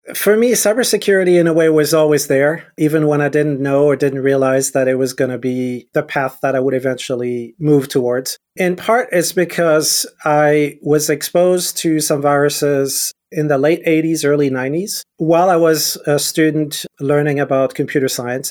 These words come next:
cybersecurity material was very technical in focus. And frankly, the impact on the business had not yet been felt.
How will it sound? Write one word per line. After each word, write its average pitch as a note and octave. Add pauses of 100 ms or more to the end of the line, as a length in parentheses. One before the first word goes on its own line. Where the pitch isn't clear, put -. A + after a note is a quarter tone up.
(160)
cybersecurity C#3+
material D#3
was C3+
very C#3+
technical D3
in A#2+
focus. B2+
And B2+
frankly, E3+
the C3
impact F3+
on D3+
the C3
business C3
had D3
not C#3+
yet C3+
been C#3+
felt. D#3+